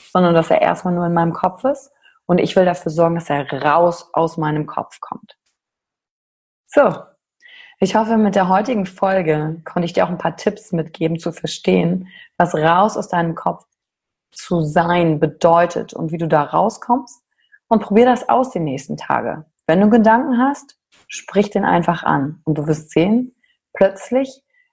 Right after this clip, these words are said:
kannst du so viele neue, tolle Dinge entdecken. Die Beziehung zu deinen Mitmenschen wird sich festigen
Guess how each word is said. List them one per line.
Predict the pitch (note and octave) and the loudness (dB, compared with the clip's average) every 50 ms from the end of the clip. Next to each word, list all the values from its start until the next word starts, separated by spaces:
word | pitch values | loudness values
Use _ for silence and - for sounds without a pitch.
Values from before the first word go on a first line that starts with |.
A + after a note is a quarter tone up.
| _ _ | _ _
kannst | - - F#3+ F3+ F#3 F#3 - | -4 0 0 0 0 -2 -4
du | E3+ | -4
so | D3+ D3+ D#3 F#3+ A3 C4 | -4 0 2 4 4 4
viele | - - - G#3 G3 F#3+ | 2 0 0 2 4 4
neue, | F#3 F3 F3+ F#3 G3 G3 | 4 4 4 4 2 0
tolle | - - F3+ F3 E3+ E3+ | 0 0 0 0 0 -2
Dinge | D3+ - F#3 G3 G3 - | -4 -4 -4 -4 -4 -2
entdecken. | - D#3+ D3+ D#3+ D3+ - - F#3 F#3+ G#3+ - _ _ _ | -2 -2 -2 -2 -4 -4 -6 -10 -12 -14 -16 _ _ _
Die | - D#3 | -2 -2
Beziehung | D#3+ D#3 D#3 - - G#3 G3+ G#3 G#3+ G#3 | -2 -2 -2 -4 -2 2 2 4 2 2
zu | G#3 - F3 | 0 0 0
deinen | F3 F3 E3+ E3+ | 2 2 2 2
Mitmenschen | F#3+ G3 - G3 F3+ F3 F3 - - E3+ D#3 | 0 0 2 0 0 0 0 -2 -4 -2 -2
wird | E3 E3 E3 - | -2 -2 -2 -6
sich | D#3+ - - - | -8 -8 -8 -14
festigen | - - - - - - - - D#3+ D3+ D#3 F3+ G#3+ G#3 - | -10 0 0 0 0 0 -2 -4 -2 -2 -2 -2 -4 -8 -10